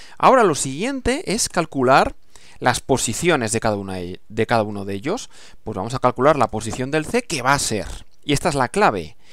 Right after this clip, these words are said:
la posición del B más un desplazamiento en el eje de las zetas de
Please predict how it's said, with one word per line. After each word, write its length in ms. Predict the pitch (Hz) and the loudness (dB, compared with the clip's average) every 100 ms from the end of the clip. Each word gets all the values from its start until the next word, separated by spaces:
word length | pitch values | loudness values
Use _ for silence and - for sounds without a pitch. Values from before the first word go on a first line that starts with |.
| - - | -16 -6
la 240 | 151 147 | 0 0
posición 840 | - 156 - 143 - 247 208 104 - - - - - - - - | 2 0 0 -4 -2 0 0 -2 -10 -18 -18 -18 -18 -18 -18 -8
del 260 | - 226 262 | 2 4 4
B 340 | 180 175 302 - - - - - - - - | 2 2 -4 -12 -18 -18 -18 -18 -18 -18 -16
más 720 | 127 156 220 202 311 - - - - - - - - - - - - - - - - - - - - - - - - - - - - - - - - - - - - - - - - | -4 2 2 2 -2 -6 -8 -14 -18 -18 -18 -18 -18 -18 -18 -18 -18 -18 -18 -18 -18 -18 -18 -18 -18 -18 -18 -18 -20 -20 -20 -18 -18 -20 -20 -20 -20 -20 -20 -20 -20 -20 -20 -20 -14
un 160 | - 175 | -8 -2
desplazamiento 840 | 175 - 175 170 180 190 175 208 - | -2 2 2 2 -2 -2 0 -2 0
en 120 | 127 | -2
el 140 | 135 | -2
eje 200 | 156 147 | -2 -2
de 100 | 123 | -2
las 180 | 139 226 | -2 -2
zetas 640 | - 170 - 180 277 - - - - - - - - - - - - | -2 -2 2 0 0 -8 -14 -18 -18 -18 -18 -18 -18 -18 -18 -18 -12
de 420 | 127 180 135 | -2 0 0